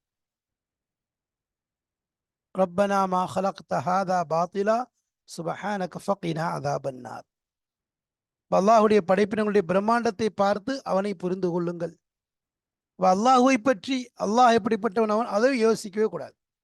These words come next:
"ஹுவல் அவ்வலு வல் ஆஹிரு வல்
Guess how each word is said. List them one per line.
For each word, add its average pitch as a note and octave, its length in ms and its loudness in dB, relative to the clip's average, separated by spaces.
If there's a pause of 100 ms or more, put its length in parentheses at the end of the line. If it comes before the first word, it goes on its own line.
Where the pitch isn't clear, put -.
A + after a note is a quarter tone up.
(320)
"ஹுவல் A#3+ 320 2
அவ்வலு B3 580 2 (120)
வல் F3+ 280 -6 (100)
ஆஹிரு A#3+ 540 0 (360)
வல் G3+ 240 -8